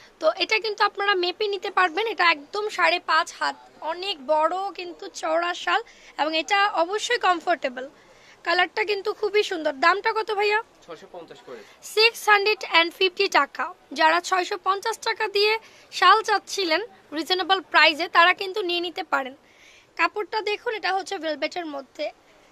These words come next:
Speaker 1: এবং দুইটা পাশে ঝালর আছে। দুইটা পাশে আপনি আলাদা color contrast পাচ্ছেন plus ঝালর পাচ্ছেন। প্রত্যেকটা color ভাইয়া খুলে দেখাচ্ছে। ঢাকার বাইরের আপুরা নিয়ে নিতে পারছেন এই Indian শালগুলো ছয়শো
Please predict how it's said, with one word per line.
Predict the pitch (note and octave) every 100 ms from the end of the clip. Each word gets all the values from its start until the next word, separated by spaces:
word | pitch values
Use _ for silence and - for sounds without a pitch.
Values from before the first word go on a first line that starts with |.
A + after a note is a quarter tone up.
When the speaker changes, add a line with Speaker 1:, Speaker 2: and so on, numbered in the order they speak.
| -
Speaker 1:
এবং | C#4+ E4+
দুইটা | D#4 F4+ G#4
পাশে | G#4+ G#4 A4
ঝালর | D#4+ D#4+ E4+ F4
আছে। | C4+ - D4+
দুইটা | D#4+ F#4+
পাশে | F#4 F#4 F#4+ G4+
আপনি | - E4+ G4
আলাদা | F4 D#4 D4+
color | F4 F4 E4+ E4+
contrast | E4 E4+ F#4+ F#4
পাচ্ছেন | G4 F#4 - G#4+
plus | F#4 D#4+
ঝালর | C4+ D4 D4
পাচ্ছেন। | C#4 C4+ - - C4 - - - -
প্রত্যেকটা | G4 G4+ A4+ - A4+
color | G4 F#4 F#4+
ভাইয়া | F#4+ G4 F#4+
খুলে | - G4+
দেখাচ্ছে। | F4+ D#4+ E4 D4+ - A4 - - -
ঢাকার | D4+ F4 G4+
বাইরের | F#4 F4+ G4+ G#4+
আপুরা | G4 G4 G4 A4+ - - - D#4
নিয়ে | F#4
নিতে | G#4+ G#4+
পারছেন | G#4+ G4+ G4+ G#4+
এই | G4+ F#4
Indian | F4+ F#4+ G4
শালগুলো | - F#4+ F4+ F4+ G#4
ছয়শো | - F#4 F4